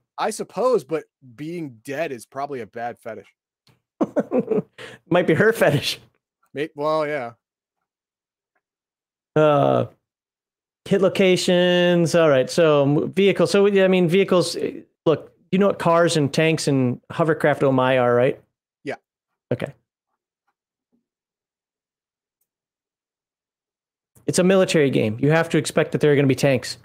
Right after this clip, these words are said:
Speaker 2: That's a nice looking hover tank. Looks like they actually drew a real tank and then
Speaker 1: Just
Speaker 2: took
Speaker 1: took out
Speaker 2: out
Speaker 1: the
Speaker 2: the
Speaker 1: tracks. Yeah.
Speaker 2: Yeah.
Speaker 1: Oh, there's spacecraft, P D F three forty-three.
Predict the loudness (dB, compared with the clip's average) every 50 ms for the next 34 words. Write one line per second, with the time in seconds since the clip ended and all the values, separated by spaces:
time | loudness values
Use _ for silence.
0 | _ _ _ -6 -2 0 0 0 2 0 -2 0 2 2 2 2 2 0 0 -2
1 | 0 2 0 0 2 2 2 2 4 2 2 2 2 2 2 2 2 2 2 4
2 | 4 6 6 4 4 4 4 4 4 4 4 2 0 0 0 0 2 2 0 -2
3 | -6 -14 _ _ -4 -2 2 2 2 2 0 0 0 0 2 2 2 2 2 0
4 | -4 -4 -4 -8 -10 -12 -20 _ _ -6 -2 0 2 2 0 0 -4 -8 _ _
5 | _ _ _ _ _ _ _ _ _ _ _ _ _ _ _ _ _ _ 0 0
6 | 0 0 0 -6 -2 0 0 0 0 -2 -2 -2 -2 -2 -4 _ _ _ _ _
7 | _ -12 -10 -8 -6 -6 -6 -6 -8 _ _ _ _ _ _ _ -10 -10 -10 -8
8 | -6 -6 -6 -6 -6 -10 -12 -12 -12